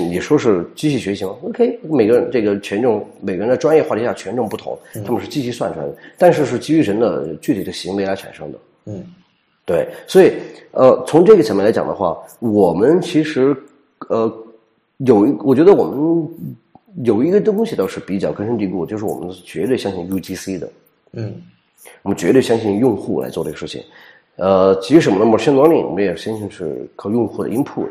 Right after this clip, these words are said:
Speaker 1: 来让，帮他完善的。对啊，比如，就像我说，未来我们的折叠会交给用户来干。
Speaker 2: 嗯。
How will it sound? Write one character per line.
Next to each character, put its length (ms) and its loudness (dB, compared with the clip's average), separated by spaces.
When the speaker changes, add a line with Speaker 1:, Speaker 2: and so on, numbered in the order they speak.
Speaker 1:
来 100 -4
让， 160 -2
帮 120 -6
他 80 -6
完 160 -6
善 160 -6
的。 120 -16
对 100 2
啊， 160 6
比 60 2
如， 100 2
就 140 0
像 120 0
我 60 -2
说， 260 2
未 120 6
来 140 2
我 40 0
们 80 -4
的 80 -2
折 180 -2
叠 160 2
会 120 -4
交 160 0
给 80 0
用 120 -2
户 140 -4
来 100 2
干。 200 -6
Speaker 2:
嗯。 260 -8